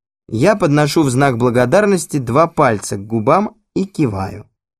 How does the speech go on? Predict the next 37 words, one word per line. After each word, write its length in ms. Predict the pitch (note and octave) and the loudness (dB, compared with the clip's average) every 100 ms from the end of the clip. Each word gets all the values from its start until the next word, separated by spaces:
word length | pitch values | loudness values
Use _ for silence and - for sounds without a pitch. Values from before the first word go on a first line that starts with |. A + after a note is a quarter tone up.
| _ _ _ - | _ _ _ -6
Людское 400 | B2 D3 - G3+ | -2 -2 2 2
многоголосие 680 | F#3 E3+ D#3+ F3 G#3 A#3+ F#3+ | 2 0 2 2 4 2 0
сливается 520 | D3+ D#3+ F#3 F#3+ D3+ | 0 2 2 0 0
у 20 | |
меня 160 | D#3+ E3 | 2 2
в 40 | |
ушах 340 | D#3 D#3 A3 G#3 | 0 0 -2 2
в 40 | |
единый 400 | E3+ D#3 F#3 F3+ | 0 2 2 2
гул, 300 | D3+ D#3+ G#3+ | 0 0 0
сродни 380 | - D3+ D3 E3 | 0 0 2 2
тому, 320 | D#3 E3 F#3 | 0 0 0
что 220 | F#3 - | -2 -2
слышишь, 500 | C#3+ - F3+ G3 D#3+ | -2 2 0 0 -4
когда 280 | - C#3 C#3 | -2 0 0
прижимаешь 600 | C3 C#3 C3 D3 E3 D#3+ | 0 -2 0 0 0 -2
к 100 | - | -4
уху 220 | D#3 D3 | -6 -2
морскую 440 | C#3+ C3 - - D3 | -2 -2 -4 -2 0
раковину. 560 | C3+ G#2+ - G#2 G2 - _ _ _ | 0 -2 -4 -16 -16 -20 _ _ _
Кто 200 | _ - | _ 0
называет 480 | E3+ D#3+ E3 E3 D3+ | 2 2 2 4 2
это 180 | D#3 D#3 | 0 -2
шумом 380 | C#3+ E3 D#3+ C3+ | 0 0 2 0
прибоя, 680 | C3+ C#3+ D3+ G#3+ C#3 F#2+ _ _ _ - | 0 0 2 2 2 -2 _ _ _ -8
я 260 | G#2+ F#3 | 0 0
же 120 | G3+ F3 | 2 0
думаю, 380 | D3 B2 A2+ | 0 0 -2
что 180 | G2+ - | -4 -2
этот 220 | D3 C#3+ | 0 0
шум 380 | - - G#3 F3+ | -4 0 0 2
больше 320 | C3 E3+ - | 0 0 -2
всего 260 | C#3 - C#3 | -4 0 0
похож 480 | C3 A2+ - D3+ - | 0 -4 -2 -2 -2
на 140 | A#2 | -4
гул 260 | A2 B2+ B2 | -2 -2 -2
толпы. 580 | B2 A#2 A2 A2 F#2+ | -2 -2 -2 -4 -4